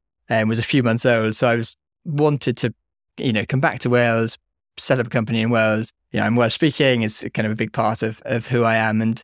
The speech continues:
so s-, really proud to be able to do that. And then clearly f-, super fortunate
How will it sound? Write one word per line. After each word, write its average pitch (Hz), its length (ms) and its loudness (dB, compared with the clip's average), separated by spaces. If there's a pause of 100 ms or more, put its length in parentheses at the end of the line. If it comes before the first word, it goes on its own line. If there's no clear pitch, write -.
(120)
so 123 140 0
s-, - 200 -4
really 117 320 0
proud 113 320 0
to - 60 -12
be 117 80 2
able 107 140 0
to - 80 -8
do 127 180 4
that. 110 280 0 (480)
And 143 140 4
then 131 380 4 (220)
clearly 113 300 0
f-, 131 280 -10
super - 320 0
fortunate 110 640 0